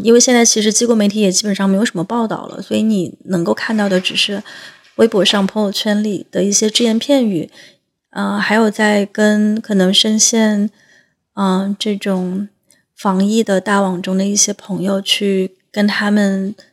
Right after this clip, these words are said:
私聊时候捕捉到的一些片段。但我觉得体验过今年国内生活的人和没有体验过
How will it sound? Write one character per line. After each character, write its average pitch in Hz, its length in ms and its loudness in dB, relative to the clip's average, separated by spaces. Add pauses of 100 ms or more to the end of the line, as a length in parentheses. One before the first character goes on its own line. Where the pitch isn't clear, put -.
私 - 260 2
聊 196 380 2
时 - 220 4
候 220 220 2
捕 208 200 -6
捉 214 160 0
到 233 120 2
的 226 100 0
一 220 60 2
些 233 160 0
片 233 280 -2
段。 233 240 0 (420)
但 269 160 2
我 214 80 2
觉 190 180 0
得 233 360 2 (300)
体 214 180 2
验 254 240 6
过 254 160 6
今 233 200 2
年 202 300 4
国 202 160 0
内 202 160 4
生 208 240 0
活 190 160 0
的 190 100 2
人 185 160 0
和 196 120 -4
没 190 100 2
有 185 140 2
体 - 180 -8
验 190 160 -2
过 190 320 -4